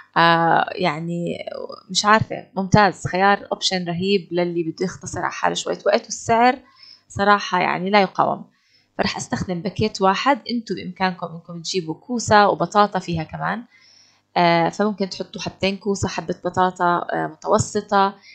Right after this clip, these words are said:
حبة جزرة كبيرة، شوية بازيلا، أي خضار بدكم إياها.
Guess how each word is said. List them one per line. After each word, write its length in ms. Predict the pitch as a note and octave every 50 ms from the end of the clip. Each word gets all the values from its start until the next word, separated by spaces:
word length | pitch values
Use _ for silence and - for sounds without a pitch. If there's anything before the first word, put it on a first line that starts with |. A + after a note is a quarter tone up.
| - _ _
حبة 240 | - G3+ F#3 F3+ F3+
جزرة 360 | - - F3 - F3 - D#3+
كبيرة، 680 | - - F3 F#3 G#3 G#3 G3+ G3 G3 G3 F#3+ F#3+ -
شوية 280 | - - - F3+ F3 E3+ - -
بازيلا، 440 | E3 E3+ F3 G#3 A3 A3 G#3+ G#3 G#3
أي 240 | G#3+ - - D#4 B3+
خضار 320 | - A#3+ G#3+ A3+ A3 G#3
بدكم 360 | F#3 G#3 - - - F3 F3
إياها. 460 | F3 F3+ F#3+ G3 G#3+ G#3+ A#3+ E3+ F3